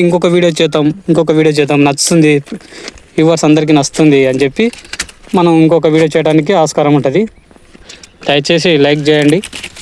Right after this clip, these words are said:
ఓకేనా ఫ్రెండ్స్? బాగా లోపలికి వచ్చిన చెట్టు లోపలికి ఈత కమ్మలు మొత్తం పక్క సైడ్ అనుకొని వచ్చి ఈ యొక్క ఈత పండ్లన్నీ తెంపుతున్నాను. చూడండి ఫ్రెండ్స్,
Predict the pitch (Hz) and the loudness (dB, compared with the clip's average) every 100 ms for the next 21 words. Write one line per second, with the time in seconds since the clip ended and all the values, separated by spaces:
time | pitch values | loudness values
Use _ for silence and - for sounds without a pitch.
0 | - - - - - - - 196 165 185 | -20 -18 -16 -18 -18 -16 -12 -8 -4 -4
1 | 170 190 - - - - - - - - | -4 -6 -8 -14 -20 -20 -20 -20 -20 -20
2 | - - - 160 160 175 160 165 180 170 | -20 -20 -10 -4 -2 0 -2 -2 -2 -2
3 | 170 160 147 180 170 160 151 196 - - | -4 -4 -4 -2 -2 -2 -4 -8 -10 -20
4 | - - - - 160 175 170 170 156 147 | -20 -20 -10 -4 -4 -2 -2 0 0 -2
5 | 165 - 151 156 156 156 151 147 151 - | -2 -2 -2 -2 -2 -2 -2 -2 -2 -4
6 | - - - - - - 147 147 - 208 | -6 -10 -14 -18 -18 -14 -12 -12 -10 -6
7 | 185 165 151 156 160 165 165 156 156 151 | -2 -2 -2 -4 -4 -2 -2 0 0 -4
8 | 139 147 156 139 170 - - - - - | -8 -2 -2 -2 -4 -8 -16 -16 -14 -14
9 | - - - - 165 170 165 170 190 | -12 -10 -6 -2 -2 -2 -4 -4 -6